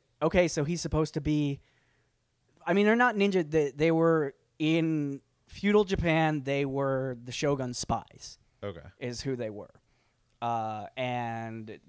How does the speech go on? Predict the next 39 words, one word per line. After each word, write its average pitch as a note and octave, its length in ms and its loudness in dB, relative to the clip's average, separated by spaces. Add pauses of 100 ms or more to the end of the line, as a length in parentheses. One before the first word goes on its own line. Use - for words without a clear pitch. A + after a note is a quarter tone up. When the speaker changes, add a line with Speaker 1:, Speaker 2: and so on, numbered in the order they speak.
Speaker 1:
that A#2+ 320 -4
is A2+ 400 -12 (380)
the, A#2 160 -12 (180)
the G2 80 -14
hand. B2 520 -10
So B2+ 180 -14 (100)
there's C#3 180 -6
a C3+ 60 -4
lot B2+ 240 -2
of A#2 120 -10 (120)
references A#2 520 -10
to A#2+ 100 -6
that A#2 220 -4
in A#2 120 -6
this. A#2 180 -4 (440)
I, G3+ 280 4
yeah, F3 300 8
I, G3+ 520 2
the C#3+ 120 -2
fight D#3 380 4 (100)
at C#3 120 -4
the C#3 120 -2
end C#3+ 180 0
of C#3+ 60 0
this C#3+ 220 -2
is C#3 140 -4
also C#3+ 280 -2
pretty C#3+ 220 -6
dope. C#3 340 0 (240)
I C#3+ 120 4
like D3 220 4
how D3 220 6
her D3 180 -2
heels C3+ 520 -2
do, D3 160 -4
like, C3+ 180 -4
a C#3 40 -4
little B2+ 500 -8 (640)
thing C#3+ 500 -6